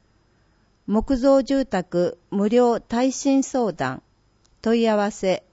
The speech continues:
都市計画課。精神科医師による心の健康相談。問い合わせ、茅ヶ崎市保健所。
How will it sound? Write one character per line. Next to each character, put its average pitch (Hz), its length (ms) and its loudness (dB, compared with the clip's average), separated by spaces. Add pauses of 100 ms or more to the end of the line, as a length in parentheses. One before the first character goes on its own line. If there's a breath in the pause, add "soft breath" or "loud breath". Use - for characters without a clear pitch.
(120)
都 220 120 -2
市 - 160 2
計 247 200 -2
画 214 220 -8 (180)
課。 - 220 -6 (1300)
精 277 320 0
神 269 320 0
科 233 320 -2 (140)
医 240 80 -4
師 247 180 -4
に 202 140 0
よ 175 160 2
る 165 320 -2
心 277 400 0
の 226 280 0 (140)
健 254 300 -2
康 247 220 0
相 220 320 -4
談。 135 320 -8 (680)
問 240 180 2
い 233 80 2
合 220 80 2
わ 214 160 0
せ、 - 360 -2 (160)
茅 220 160 -6
ヶ 247 120 0
崎 - 300 -8
市 - 340 -4
保 180 140 0
健 196 340 -2
所。 175 280 -2